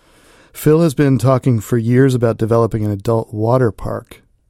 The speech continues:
at Cagnew Station using the Stonehouse antennas as part of a giant bar and water slide.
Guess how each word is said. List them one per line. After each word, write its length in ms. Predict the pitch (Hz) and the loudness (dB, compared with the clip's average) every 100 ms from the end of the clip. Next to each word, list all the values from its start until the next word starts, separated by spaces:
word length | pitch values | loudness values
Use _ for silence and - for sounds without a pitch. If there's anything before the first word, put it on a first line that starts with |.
| _ - | _ -8
at 260 | 104 - | -8 -8
Cagnew 420 | - 110 107 107 | -8 -6 -6 -8
Station 460 | 101 - 110 - 113 | -10 -8 -8 -6 -2
using 340 | 120 120 120 | 0 0 0
the 80 | 117 | -4
Stonehouse 640 | - 117 117 113 117 110 | -4 -4 -2 -2 -2 -4
antennas 640 | 117 107 - 113 110 104 - _ _ - - _ _ _ | -4 -6 -4 -4 -4 -8 -14 _ _ -20 -20 _ _ _
as 220 | 113 110 | -4 -4
part 300 | - - 123 | -4 0 0
of 60 | 113 | 2
a 60 | 104 | 0
giant 460 | 110 110 107 110 | -2 -4 -6 -4
bar 420 | 117 113 113 113 | 0 2 2 0
and 220 | 113 107 104 | -4 -6 -6
water 260 | 104 107 | -8 -8
slide. 400 | - 123 107 110 | -10 -10 -12 -14